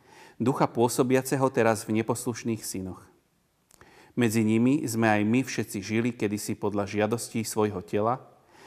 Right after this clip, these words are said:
vykonávali vôľu tela a myšlienok a boli sme od prírody deťmi hnevu, ako aj ostatní.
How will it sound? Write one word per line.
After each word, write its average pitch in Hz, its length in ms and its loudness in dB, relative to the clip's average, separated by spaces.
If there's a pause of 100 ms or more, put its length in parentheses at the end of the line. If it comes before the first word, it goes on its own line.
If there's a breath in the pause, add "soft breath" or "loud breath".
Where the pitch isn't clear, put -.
(140 loud breath)
vykonávali 143 720 6
vôľu 107 400 4
tela 135 400 2
a 107 160 -4
myšlienok 123 720 -4 (480 soft breath)
a 113 80 6
boli 117 240 4
sme 113 240 0
od 110 240 -2
prírody 120 480 0
deťmi 110 480 -6
hnevu, 107 480 -2 (480 soft breath)
ako 110 320 -4
aj 110 160 -2
ostatní. 95 640 -8